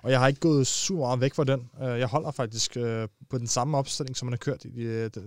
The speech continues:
da han havde den her periode på fem kampe i træk. Så det er jo en spiller, ændrer, jeg ændrer på i forhold til, øh, be-, begge af os. Øhm, jeg holder stadig på De Gea på mål.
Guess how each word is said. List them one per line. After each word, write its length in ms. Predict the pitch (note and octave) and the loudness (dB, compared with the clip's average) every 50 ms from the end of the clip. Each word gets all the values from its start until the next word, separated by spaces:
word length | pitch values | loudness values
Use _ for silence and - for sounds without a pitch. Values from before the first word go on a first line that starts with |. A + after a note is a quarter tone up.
| A2+ - | -8 -6
da 60 | B2 | -4
han 140 | A#2+ A#2 A2 | -4 -2 -2
havde 240 | A2 A2+ A2+ A#2+ A#2+ | -2 -2 -2 -2 -2
den 120 | B2 A#2+ | -4 -4
her 120 | A#2+ A#2 G#2+ | -4 -4 -4
periode 340 | - - A#2+ A2 A2+ A#2+ A#2+ | -4 -4 -4 -2 0 -2 -2
på 80 | - | -2
fem 220 | - - C3+ - C3 | -4 -6 -6 -6 -4
kampe 260 | - A#2 A#2 A#2 A#2+ | -4 -4 -2 -2 -2
i 20 | |
træk. 320 | - - - A2 A2 A2+ - | -4 -4 -4 -4 -4 -4 -4
Så 120 | - B2 | -4 -2
det 80 | A#2 B2 | 0 0
er 40 | |
jo 180 | B2 A#2+ A#2+ A2+ - _ _ - | 2 0 0 -2 -4 _ _ -6
en 140 | F3+ E3 D3 | -4 -2 -2
spiller, 380 | - - - C#3 C3 C#3+ C#3+ C#3 - - | -2 0 0 0 0 -2 -2 -6 -8 -6
ændrer, 320 | C3+ B2+ B2 - C3+ C3 B2 - _ _ _ _ _ | -6 -6 -6 -6 -8 -10 -10 -12 _ _ _ _ _
jeg 100 | A2 G#2 | -8 -6
ændrer 220 | B2 B2 A#2 C#3 B2+ | -4 -4 -2 -2 -2
på 260 | A#2+ B2 B2+ - - - _ _ _ - | 0 0 -2 -2 -4 -10 _ _ _ -12
i 80 | C3 | -8
forhold 200 | - C3 B2 B2 | -4 -2 -2 -2
til, 140 | B2 - B2 | -2 -2 0
øh, 340 | A#2 A2+ A2+ A2 A2 G#2 G#2 - - | 0 0 0 0 -2 -2 -4 -4 -6
be-, 180 | B2+ - - - | -6 -6 -4 -2
begge 260 | - D#3 C3 A2+ G2+ | -2 -2 -2 -2 -2
af 100 | G2+ A2+ | -2 -2
os. 180 | B2+ - - - - - - - - - _ - B2 | -2 -2 -4 -4 -6 -12 -20 -20 -20 -20 _ -8 -4
Øhm, 880 | B2 A#2+ A2+ A2+ A2+ A2+ A2+ A2+ A2+ A2+ A2+ A2 A2 A2 A2 A2 A2 G#2+ - _ _ _ _ _ _ _ _ _ _ - | -2 0 0 0 0 0 -2 -2 -4 -4 -4 -4 -4 -4 -4 -6 -6 -8 -12 _ _ _ _ _ _ _ _ _ _ -2
jeg 100 | B2+ A#2 | 2 2
holder 180 | C#3 D#3+ D#3+ | 2 2 2
stadig 240 | D3 - D3 D#3 D3 | 2 2 2 2 4
på 380 | D3+ C#3+ C3 B2+ B2 B2 A#2+ A#2+ | 4 4 4 4 4 4 2 0
De 140 | - C3 | -2 -4
Gea 280 | A#2 C3 C3+ D3 D#3 D3+ | -2 0 0 0 0 0
på 120 | - - | -2 -4
mål. 260 | C#3 C3 G#2 - - | -6 -6 -6 -8 -12